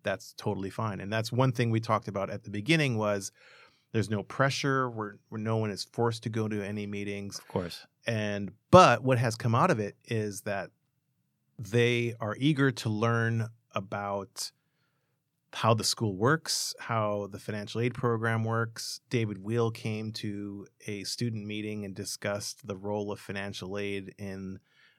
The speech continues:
Speaker 1: the entire school budget, which
Speaker 2: Huh.
Speaker 1: was very enlightening
Speaker 2: Yeah.
Speaker 1: for the
Speaker 2: And the
Speaker 1: students.
Speaker 2: budget, I should add, is more than eleven million dollars
Speaker 1: It's
Speaker 2: now per year?
Speaker 1: twelve million dollars
Speaker 2: Twelve
Speaker 1: now. Uh,
Speaker 2: Wow.
Speaker 1: twelve million dollars, which is the number two line item budget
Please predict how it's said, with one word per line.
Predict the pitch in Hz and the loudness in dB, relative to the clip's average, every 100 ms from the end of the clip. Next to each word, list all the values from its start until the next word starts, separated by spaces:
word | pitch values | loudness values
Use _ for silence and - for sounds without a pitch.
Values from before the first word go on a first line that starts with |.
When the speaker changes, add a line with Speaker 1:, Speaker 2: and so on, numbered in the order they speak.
| - | -2
Speaker 1:
the | 113 | 0
entire | 104 - 107 104 104 | 0 -4 -4 -4 -4
school | - - 107 | -4 -4 -6
budget, | 95 98 101 - 110 | -4 -4 -4 -4 -6
which | 113 101 | -6 -2
Speaker 2:
Huh. | 139 | -2
Speaker 1:
was | 101 | -2
very | 90 110 107 113 | -4 -2 0 0
enlightening | 98 92 104 110 113 113 | -2 -4 -4 -4 -2 0
Speaker 2:
Yeah. | 110 113 | 0 -2
Speaker 1:
for | 113 113 110 | -4 -4 -2
the | 107 | -4
Speaker 2:
And | 104 | -6
the | |
Speaker 1:
students. | - 113 123 120 | -6 0 4 6
Speaker 2:
budget, | 123 120 | 8 8
I | 113 101 | 8 6
should | 110 | 4
add, | 104 98 | 2 2
is | 87 - | 0 -4
more | 123 110 110 | 0 4 4
than | 110 | 4
eleven | 101 113 120 | 4 4 6
million | 123 127 127 | 6 6 6
dollars | 120 127 139 131 | 6 6 2 0
Speaker 1:
It's | 113 | 0
Speaker 2:
now | 127 | 4
per | |
year? | |
Speaker 1:
twelve | 131 143 135 | 8 8 8
million | 135 139 | 6 6
dollars | 131 127 123 | 8 8 6
Speaker 2:
Twelve | 127 135 143 | 4 0 -4
Speaker 1:
now. | 131 - 110 | -8 -4 0
Uh, | 104 98 | 2 4
Speaker 2:
Wow. | 101 90 - - | 2 0 -6 0
Speaker 1:
twelve | 131 123 | 2 2
million | 120 117 | 2 2
dollars, | 107 113 117 113 | 2 4 2 0
which | 104 - | -4 -4
is | 104 | -6
the | 107 | -4
number | 104 110 107 | 0 0 0
two | 107 - 117 | -2 -2 0
line | 104 104 104 | 0 -2 -4
item | 104 104 92 | -6 -6 -6
budget | 101 98 104 | -6 -4 -8